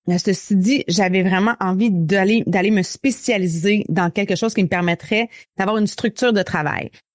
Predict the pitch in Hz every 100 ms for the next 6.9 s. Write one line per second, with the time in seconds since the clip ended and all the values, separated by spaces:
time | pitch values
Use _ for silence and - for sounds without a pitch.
0 | _ _ - 196 208 208 - 202 190 262
1 | 254 214 269 - - - 202 196 185 -
2 | 208 180 190 202 233 - 208 185 170 208
3 | 214 - 170 170 180 180 170 180 190 185
4 | 160 175 170 - - - - 147 151 151
5 | 143 - _ _ - 185 185 175 180 170
6 | 156 - - 180 - 240 277 285